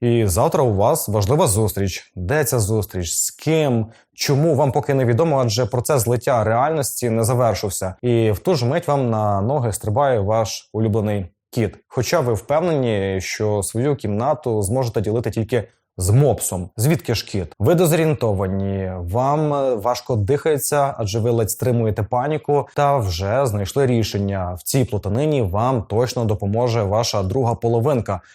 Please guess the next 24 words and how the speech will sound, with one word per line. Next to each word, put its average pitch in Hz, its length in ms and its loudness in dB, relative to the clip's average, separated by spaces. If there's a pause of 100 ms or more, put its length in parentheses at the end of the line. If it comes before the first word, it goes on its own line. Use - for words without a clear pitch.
яка 190 180 0
повинна 110 500 0
от-от 117 480 0
прийти. 98 480 0
Але 160 180 2
виявляється, 110 880 2
що 101 640 -2
ви 120 240 2
вже 117 180 2
давно 110 300 0
живете 110 640 0
самотою. 110 600 0
І 110 60 -2
всі 185 180 0
ці - 140 0
полярні 160 480 2
спогади 127 500 0
та 107 220 0
зміна 127 440 0
реальності 135 520 0
вас 123 260 0
фактично 123 520 0
знищують 113 720 0
зсередини. 104 720 0